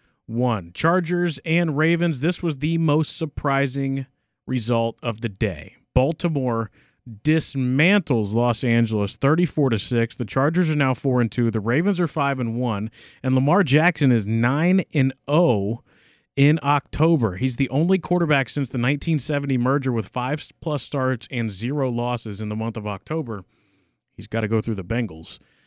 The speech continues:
next week. We'll talk about that game as well. Vikings and the Panthers. Minnesota takes down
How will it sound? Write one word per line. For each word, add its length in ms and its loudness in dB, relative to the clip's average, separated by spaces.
next 320 -6
week. 340 -2
We'll 80 -12
talk 220 -8
about 180 -4
that 220 -4
game 200 -2
as 140 -6
well. 300 2
Vikings 640 2
and 260 2
the 80 2
Panthers. 480 2
Minnesota 640 2
takes 320 -2
down 340 2